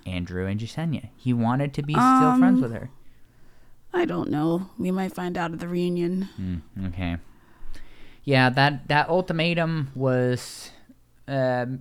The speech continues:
Speaker 1: perhaps the wrong call.
Speaker 2: Yeah, Justinian says, "You just got here. You wouldn't understand that," to N C.
Speaker 1: <laughs>
Speaker 2: And Andrew's like, "I will come get you in a second. I just need to make sure Justinian's okay."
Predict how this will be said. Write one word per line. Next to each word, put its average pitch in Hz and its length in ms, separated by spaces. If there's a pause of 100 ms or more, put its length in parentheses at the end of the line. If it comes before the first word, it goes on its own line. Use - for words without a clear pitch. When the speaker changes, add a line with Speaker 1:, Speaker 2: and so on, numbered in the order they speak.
(160)
Speaker 1:
perhaps 139 600
the 143 100
wrong 139 680
call. 156 520
Speaker 2:
Yeah, 220 240
Justinian 214 440
says, 190 180
"You 190 120
just 233 380
got 185 280
here. 170 180
You 170 160
wouldn't 175 260
understand 175 840
that," 78 320
to - 140
N - 200
C. 190 460
Speaker 1:
<laughs> 156 60 (1040)
Speaker 2:
And 180 160
Andrew's 208 280
like, 196 100
"I 190 80
will 196 140
come 269 300
get 254 140
you 233 140
in 226 80
a 226 60
second. - 340
I - 80
just 220 240
need 214 140
to 208 80
make 190 200
sure 180 220
Justinian's 220 520
okay." - 460